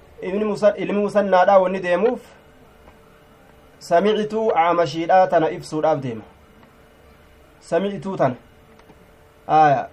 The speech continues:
Maaliif jennaa wanni samicitu isaa tana ibsuudhaaf jecha kana haasa'uuf maali jennaan?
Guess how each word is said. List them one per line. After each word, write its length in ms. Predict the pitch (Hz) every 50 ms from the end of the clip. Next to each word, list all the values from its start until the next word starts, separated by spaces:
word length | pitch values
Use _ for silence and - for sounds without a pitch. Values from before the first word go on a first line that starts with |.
| -
Maaliif 560 | 143 151 165 185 202 208 208 214 220 208 - -
jennaa 360 | 196 190 196 208 214 214 208
wanni 300 | 208 208 208 208 208 208
samicitu 460 | 202 196 202 196 180 202 208 214 208
isaa 240 | 202 - 208 208 202
tana 260 | 202 190 185 185 -
ibsuudhaaf 540 | 202 196 - - 190 185 180 175 180 170 160
jecha 260 | 156 175 165 180 180
kana 180 | 180 196 196 190
haasa'uuf 400 | 185 175 170 - 190 190 190 185
maali 220 | 190 190 190 -
jennaan? 440 | - 185 180 196 208 220 220 190 -